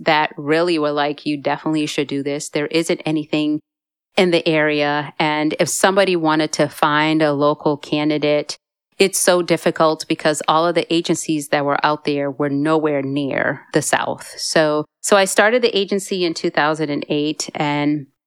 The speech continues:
have definitely been progressing, obviously, ever since. And it's just been amazing the families that we get to help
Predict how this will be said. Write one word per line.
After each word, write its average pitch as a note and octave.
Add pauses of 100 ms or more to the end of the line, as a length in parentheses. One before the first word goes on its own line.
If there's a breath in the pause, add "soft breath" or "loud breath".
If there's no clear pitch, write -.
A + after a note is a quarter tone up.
(680)
have D3+
definitely E3
been D#3
progressing, D3+ (100)
obviously, D3
ever C#3+
since. D3
And D3
it's C#3+
just -
been D#3+ (500)
amazing D#3+
the C#3+ (200)
families F#3
that D3
we D#3+
get D3
to -
help E3+